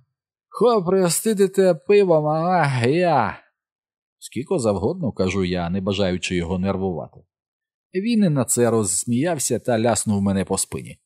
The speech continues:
Мало не збив мене лицем ниць на долівку. І пішов напролом до дощаного шинкваса, перед яким товпилися, либонь, сімдесят чоловіків та, мабуть, з п'ятнадцять жінок.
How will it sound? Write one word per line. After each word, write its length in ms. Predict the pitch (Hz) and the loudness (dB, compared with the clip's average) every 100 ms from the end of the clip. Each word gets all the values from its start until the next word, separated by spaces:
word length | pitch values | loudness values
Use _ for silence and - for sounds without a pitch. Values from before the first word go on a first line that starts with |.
| _ - | _ -2
Мало 320 | 143 123 123 | 2 2 2
не 140 | 131 | 2
збив 340 | 131 117 92 92 | 0 0 -2 0
мене 240 | 95 98 | -2 0
лицем 560 | 98 101 - 101 95 101 | 0 0 0 -2 -2 -2
ниць 300 | 101 92 - | -2 -4 -2
на 160 | 101 | -2
долівку. 520 | 92 98 92 82 - - _ _ - | -2 -2 -2 -4 -8 -10 _ _ -10
І 240 | 226 214 | -6 -2
пішов 540 | 180 160 - 156 165 156 | 2 0 2 0 0 0
напролом 580 | 131 135 127 147 156 | 0 2 2 2 2
до 120 | 135 120 | 0 0
дощаного 640 | 120 - 131 123 107 113 | 0 0 0 2 2 0
шинкваса, 640 | - 107 101 127 135 120 | 0 -2 0 0 0 0
перед 260 | 113 107 107 | -2 -2 -2
яким 380 | 110 120 110 | -2 0 0
товпилися, 680 | 98 107 95 113 107 98 110 | 0 -2 0 -2 0 -2 0
либонь, 440 | 104 104 95 101 92 - | 0 0 0 -2 -2 -6
сімдесят 580 | 135 143 143 123 107 | -4 0 0 0 -2
чоловіків 640 | - 104 101 107 - 143 123 | 0 -2 0 -2 -2 -2 0
та, 140 | 120 | 0
мабуть, 340 | 110 113 104 92 | 2 2 0 -2
з 80 | - | -2
п'ятнадцять 640 | 117 117 120 104 - 98 | 0 0 0 -2 -2 -6
жінок. 380 | 98 95 64 | -4 -6 -10